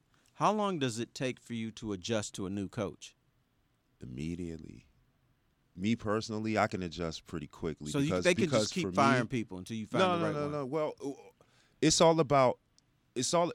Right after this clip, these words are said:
Speaker 2: if, if, if the, you can win in one year if you have the right s-, coach and system and team that believes in that system. There is no new plays under the sun. The players are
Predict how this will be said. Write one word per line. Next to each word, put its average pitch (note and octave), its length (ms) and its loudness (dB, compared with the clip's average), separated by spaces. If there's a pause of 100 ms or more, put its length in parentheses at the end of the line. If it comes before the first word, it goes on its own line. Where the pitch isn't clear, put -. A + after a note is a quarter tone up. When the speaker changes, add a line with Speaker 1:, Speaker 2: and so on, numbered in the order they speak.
(100)
Speaker 2:
if, C#3+ 240 -2
if, C#3+ 260 2 (180)
if A#2+ 260 0
the, F#2+ 120 -6 (1160)
you B2 240 4
can A#3 200 4
win D3 200 6
in A2+ 120 4
one A#2 240 4
year F2+ 320 0 (600)
if G2+ 140 -2
you A2 100 2
have G#2+ 160 6
the F#2+ 80 0
right G2 320 2
s-, - 160 -8 (380)
coach - 400 -2
and F#2+ 100 -8
system G#2 420 -6
and F#2 100 -6
team G#2 280 -6
that F#2 160 -4
believes G2 380 -6
in G#2+ 100 -6
that B2 120 -4
system. - 380 -8 (1600)
There C#3 160 8
is D#3+ 140 4
no E3 160 6
new D3 180 4
plays B2+ 720 0 (160)
under A#2 180 -2
the A2+ 120 -4
sun. G#2+ 520 -2 (680)
The - 80 0
players D#3 800 6 (760)
are G#2 220 4